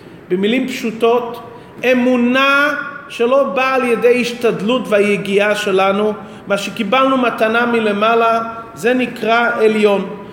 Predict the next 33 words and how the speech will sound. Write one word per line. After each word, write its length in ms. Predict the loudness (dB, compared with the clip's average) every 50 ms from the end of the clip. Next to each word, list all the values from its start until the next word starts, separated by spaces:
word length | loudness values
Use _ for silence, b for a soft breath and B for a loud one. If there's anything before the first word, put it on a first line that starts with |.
| B B B
שהאמונה 600 | -2 2 2 2 4 4 4 4 4 4 4 2
מאירה 500 | 2 2 2 2 2 2 2 2 2 2
באדם, 600 | 2 2 2 4 2 2 2 2 2 2 2 2 2
ואדם 340 | 2 2 2 0 0 0 0
מקיים 440 | -2 -2 0 0 2 2 2 2 0
את 140 | -2 -2
רצון 320 | -4 -4 -4 -2 -2 -2 -2
השם 320 | -2 -2 -2 -4 -4 -2
אך 220 | -2 -4 -4 -4 -4 -4 -4
ורק 320 | -2 -2 -2 -2 -2 -4
מצד 380 | -6 -4 -2 0 0 2 2 2
האמונה, 680 | 2 2 0 -2 -2 0 0 2 2 2 2 0 -4 -8 B B B B B B B -12
זה 200 | -4 0 0 0
עדיין 360 | 0 0 0 0 0 0 0
לא 160 | 0 0 0
נהפך 520 | 0 0 -2 -2 -4 -2 -2 -2 -2 -2 -2
להיות 340 | 0 0 0 0 0 -2 -4
שלו. 360 | -4 -4 -2 0 -2 -2 -4 -6 -12 B B B B B B B B
הוא 100 | 0 2
לא 140 | 2 2 4
מיוחד 640 | 2 4 4 2 2 2 -2 -4 -2 0 0 0 2 0
עם 160 | 0 0 0
אלוקות, 540 | 2 2 0 0 0 -2 -2 -2 -2 0 0
הוא 80 | 0 2
לא 120 | 2 2
מחובר 640 | 2 0 -2 -2 -4 -4 -6 -2 0 0 0 2 0 0
עם 120 | 0 0
אלוקות, 560 | 2 2 2 2 0 0 -2 -2 -2 -2 -4 B B B B B B B
בלשון 420 | -2 0 0 0 0 0 0 0 0
השלה 520 | 0 0 -2 -2 0 2 4 4 4 4
הוא 180 | 4 2 2 0
נשאר 420 | -2 -2 -4 -2 -2 0 0 2
מרוחק 580 | 2 0 0 0 0 0 -2 0 0 0 -2